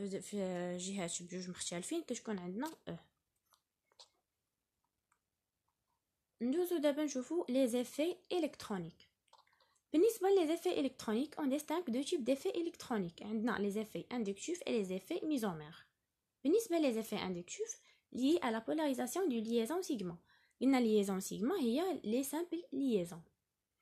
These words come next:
Les effets inductifs, c'est la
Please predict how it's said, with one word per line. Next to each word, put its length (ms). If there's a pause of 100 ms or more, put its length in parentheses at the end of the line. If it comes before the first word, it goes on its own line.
(1800)
Les 200
effets 300
inductifs, 460
c'est 80
la 100